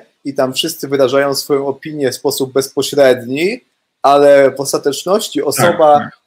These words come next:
Speaker 1: Która ten feedback otrzymuje, która jest decyzyjna, wca-, może to całkowicie zignorować, jakby tam nie ma żadnego jakby takiego zobowiązania, żeby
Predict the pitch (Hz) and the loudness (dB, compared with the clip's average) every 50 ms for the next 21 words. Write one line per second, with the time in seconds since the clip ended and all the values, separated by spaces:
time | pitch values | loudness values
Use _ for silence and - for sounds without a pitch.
0 | _ - 139 147 143 143 - 156 139 135 - - 180 165 147 143 160 151 - 160 | _ -2 0 2 2 2 2 -2 -2 -2 -6 -8 -10 -6 -2 0 0 0 0 -4
1 | 160 - - - - 143 170 196 214 190 156 131 - 117 120 113 - - _ - | -4 -4 -4 -4 -4 -4 -2 0 2 4 4 4 4 2 2 -2 -6 -12 _ -4
2 | 135 131 131 131 127 131 147 147 - 135 127 - 143 143 139 143 156 170 180 - | -2 0 0 0 -2 -4 -4 -4 -6 -8 -8 -6 -6 -6 -4 -2 0 0 0 0
3 | - - 202 190 196 - 175 190 180 214 196 - 185 - 196 185 - 190 196 202 | 0 2 2 4 4 2 2 0 -2 -2 -6 -8 -2 0 0 2 2 0 -2 -2
4 | 196 202 165 170 165 160 160 165 156 143 123 110 107 98 - 123 113 110 120 110 | -2 -4 -4 -4 -6 -2 0 4 4 4 4 4 0 -2 -2 -4 -4 -4 -4 -4
5 | - 135 147 151 160 165 160 160 156 131 139 143 139 147 165 170 160 165 165 165 | -2 -2 -2 -2 -4 -4 0 0 0 0 0 -4 -4 -4 -6 -4 0 4 4 4
6 | 165 165 165 _ _ _ _ _ - 135 139 135 135 139 131 143 147 143 143 143 | 4 4 0 _ _ _ _ _ -4 -2 0 0 -2 -4 -4 0 0 2 2 2
7 | 139 139 - 139 - - 165 147 131 160 147 156 156 143 156 151 135 123 156 160 | 0 -2 -4 -4 -2 0 0 2 2 2 2 2 0 0 0 -2 0 2 4 2
8 | 170 175 175 165 156 139 143 151 147 151 156 156 156 156 | 4 4 2 2 2 2 0 -2 -2 -2 -2 0 0 -2